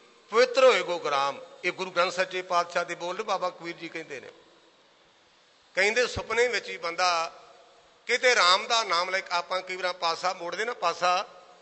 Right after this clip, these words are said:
ਤੇ ਆਪਣੇ ਜ਼ਬਾਨ ਤੋਂ ਨਿਕਲ ਜਾਂਦਾ ਵਾਹਿਗੁਰੂ। ਤੇ ਗੁਰੂ ਗ੍ਰੰਥ ਸੱਚੇ ਪਾਤਸ਼ਾਹ ਕਹਿੰਦੇ, "ਪਿਆਰਿਆ,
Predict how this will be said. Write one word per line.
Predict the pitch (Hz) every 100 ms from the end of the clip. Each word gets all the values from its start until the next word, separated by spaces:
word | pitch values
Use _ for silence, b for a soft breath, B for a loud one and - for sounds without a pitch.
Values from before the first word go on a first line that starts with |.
| - - - _ _ _ _ -
ਤੇ |
ਆਪਣੇ | 170 180 180 185
ਜ਼ਬਾਨ | 185 170 170 180
ਤੋਂ | 180
ਨਿਕਲ | 180 165 185
ਜਾਂਦਾ | 170 165 175
ਵਾਹਿਗੁਰੂ। | 160 214 165 120 - - - - _ _ _ _ _ _ _ _ _ _ _ _ _ _ _ _ _ _
ਤੇ | 156
ਗੁਰੂ | 151 170 185
ਗ੍ਰੰਥ | 175 180
ਸੱਚੇ | 185 180 185
ਪਾਤਸ਼ਾਹ | 185 165 170 185
ਕਹਿੰਦੇ, | 180 185 180
"ਪਿਆਰਿਆ, | 180 170 160 170 190